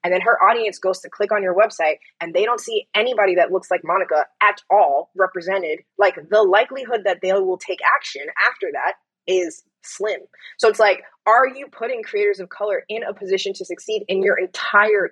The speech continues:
ecosystem? Or are you just throwing dollars at a problem and just saying, "Okay, let's see if this works,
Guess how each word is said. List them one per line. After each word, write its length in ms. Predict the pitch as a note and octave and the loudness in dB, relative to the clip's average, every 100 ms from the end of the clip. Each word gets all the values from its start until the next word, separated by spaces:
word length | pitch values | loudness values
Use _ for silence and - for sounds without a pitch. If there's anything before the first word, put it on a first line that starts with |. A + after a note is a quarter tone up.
| - | -10
ecosystem? 680 | D4 F3+ - C#3 - D3 D#3 - - | -6 -6 -4 -10 -6 -6 -6 -12 0
Or 140 | G3+ | 2
are 180 | F#3 B3+ | 4 4
you 160 | C#4 A3 | 2 0
just 300 | F#3+ - - | -2 -2 -6
throwing 380 | G#3+ A#3 B3+ A3 | -2 0 0 0
dollars 340 | F#3 E3+ E3+ | 2 4 4
at 120 | E3+ D#3+ | 0 -4
a 40 | |
problem 320 | - G3 F#3+ | 0 0 0
and 80 | F3 | -4
just 120 | E3+ | -8
saying, 140 | - E3+ | -6 -6
"Okay, 160 | E3+ A3 | -2 0
let's 220 | G3 E3+ | 2 0
see 100 | - | -6
if 80 | G#3 | -6
this 180 | F3+ - | -6 0
works, 320 | F#3+ D#3+ - | 2 2 -2